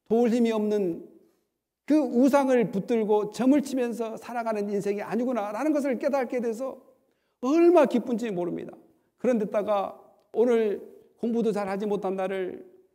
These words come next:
공부시켜주시고 또 말도 잘하지 못한 저를 이렇게 설교할 수 있도록 기회 주시니 하나님 감사합니다. 정말 그런 마음이 늘, 늘 생깁니다. 혹시 여러분 어떤 마음이 듭니까? 감사하지 않습니까, 여러분들은?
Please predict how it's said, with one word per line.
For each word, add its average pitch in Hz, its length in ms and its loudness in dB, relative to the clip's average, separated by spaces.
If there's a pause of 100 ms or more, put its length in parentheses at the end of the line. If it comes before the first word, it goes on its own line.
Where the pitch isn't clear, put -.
(160)
공부시켜주시고 208 920 -2 (460)
또 - 680 2 (200)
말도 233 380 2
잘하지 226 400 -2
못한 220 480 -4 (220)
저를 208 380 0
이렇게 220 500 0
설교할 262 520 0
수 254 120 -6
있도록 226 280 0
기회 233 180 -2
주시니 214 380 -8 (440)
하나님 208 520 -4
감사합니다. 185 760 -6 (380)
정말 359 420 4
그런 277 240 2
마음이 226 440 -2
늘, 175 240 -2
늘 160 120 -6
생깁니다. 156 540 -8 (300)
혹시 202 220 -8
여러분 170 280 -2
어떤 170 260 -4
마음이 160 240 -2
듭니까? 143 440 -6 (540)
감사하지 175 520 -4
않습니까, 156 560 -2
여러분들은? 143 500 -6